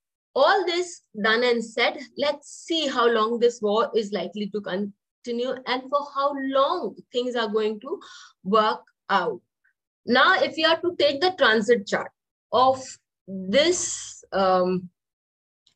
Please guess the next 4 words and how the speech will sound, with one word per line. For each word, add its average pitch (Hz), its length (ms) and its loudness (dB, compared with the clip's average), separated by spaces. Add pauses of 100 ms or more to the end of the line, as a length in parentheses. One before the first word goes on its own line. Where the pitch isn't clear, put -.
(260)
year, 226 460 2
this 262 240 0
month, 233 360 0 (520)
sorry. 202 380 -4